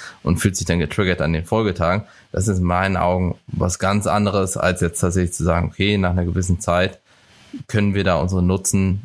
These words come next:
aus den Diet Breaks entsprechend ziehen. Äh, du brauchst halt auch eine Trainingsreduktion mal temporär und ja,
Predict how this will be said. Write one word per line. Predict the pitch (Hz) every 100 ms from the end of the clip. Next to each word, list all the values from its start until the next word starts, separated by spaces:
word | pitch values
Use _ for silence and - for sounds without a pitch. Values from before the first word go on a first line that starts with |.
| -
aus | 76 92 98
den | 98 90
Diet | 90 90 -
Breaks | 90 90
entsprechend | - 85 - 90 85 82
ziehen. | - 104 110 107 - - _
Äh, | - 90
du | 85
brauchst | 80 78 98
halt | 98 90
auch | - 92
eine | 92 87 85 - _
Trainingsreduktion | - 107 101 101 - 101 92 - 98 98
mal | 95 92
temporär | 95 92 92 92 87 95 - - - - _
und | 82 87 85 82 -
ja, | 76 73